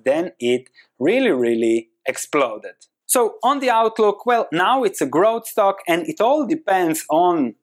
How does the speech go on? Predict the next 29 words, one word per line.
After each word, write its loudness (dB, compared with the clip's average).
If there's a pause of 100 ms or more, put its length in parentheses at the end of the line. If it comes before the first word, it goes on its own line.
whether 0
the -2
company 0
will 2
be 0
able 0
to -4
grow 2
as 0
it -4
did 0
in 0
the -6
past. -2
Will 0
they 0
make 0
a -2
smart -2
acquisition, -2
scale 0
on 0
that 0
acquisition? -2 (260)
Will 0
they 2
develop -2
the 0 (100)
product -2